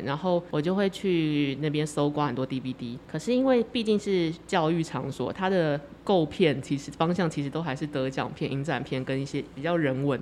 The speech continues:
的。我这边晃来晃去，就看到好多我，我以前小时候没有看过的导演名字啊，跟作品。但是我那个时候会挑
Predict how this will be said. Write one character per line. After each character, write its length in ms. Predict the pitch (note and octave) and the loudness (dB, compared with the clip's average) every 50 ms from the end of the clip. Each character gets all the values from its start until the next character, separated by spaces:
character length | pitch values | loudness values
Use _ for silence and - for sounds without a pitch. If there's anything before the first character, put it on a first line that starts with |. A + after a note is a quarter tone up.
| B2+ - | -2 -2
的。 140 | - - - - - - - - - - | -4 -4 -4 -8 -14 -20 -20 -20 -14 -8
我 100 | - D#3 | -6 -2
这 100 | D#3 F#3+ | 0 2
边 140 | A3 A3+ A3+ | 2 2 2
晃 160 | A3+ - G#3 | 2 2 2
来 120 | E3+ D3 C#3 | 2 2 2
晃 220 | D3+ F3+ F3 D#3 | 0 0 -2 -2
去， 160 | D#3 - E3 | -2 -2 -2
就 100 | D3 F#3 | -2 -2
看 160 | E3+ - G3+ F#3 | -4 -4 -2 -2
到 80 | F3+ | -2
好 160 | D#3 - C3 | -2 -2 -4
多 140 | B2+ C#3+ D#3 | -2 -2 0
我， 160 | D#3 C#3+ C3 - - | 0 0 0 -2 -2
我 100 | - E3 | -2 -2
以 60 | E3 | -2
前 240 | D3+ C#3+ - C3+ C#3 | -2 -4 -6 -8 -6
小 180 | D3 - B2 B2+ | -6 -6 -6 -6
时 120 | - C#3 | -6 -6
候 80 | C#3+ D#3 | -4 -2
没 100 | D#3 D3 | -2 -2
有 60 | C3 | -2
看 160 | - E3 D3+ | -2 -2 -2
过 120 | D#3 D#3 D3+ | 0 0 0
的 40 | C#3+ | 0
导 240 | D3 C3 B2 B2+ | -2 -2 -2 0
演 180 | C#3+ C#3 B2+ B2 | 0 -2 -2 -2
名 240 | A#2 B2+ C3 C3+ C#3+ D3 | -4 -4 -4 -4 -4 -4
字 160 | - - D3 | -2 -2 -2
啊， 180 | C3+ B2+ C3+ | 0 0 0
跟 140 | C3+ C#3+ D3+ | 0 0 0
作 200 | D3 - D#3 C#3+ | 0 0 0 0
品。 160 | A#2+ - - - - - - | 0 -2 -8 -10 -10 -10 -4
但 160 | - C4+ C#4+ | -2 0 4
是 80 | D4+ | 6
我 160 | C#4 G#3+ E3 D3 | 6 6 6 6
那 120 | D3+ G3 | 4 2
个 100 | G#3+ G#3 F#3+ | 2 0 0
时 120 | F3+ - D#3+ | -2 -2 -2
候 160 | E3+ F#3 F3 F3 - | 0 0 -2 0 -2
会 120 | - G3 F#3 | -2 -4 -4
挑 400 | - - G3 F3 E3+ E3+ F3 | -4 -2 0 0 2 2 2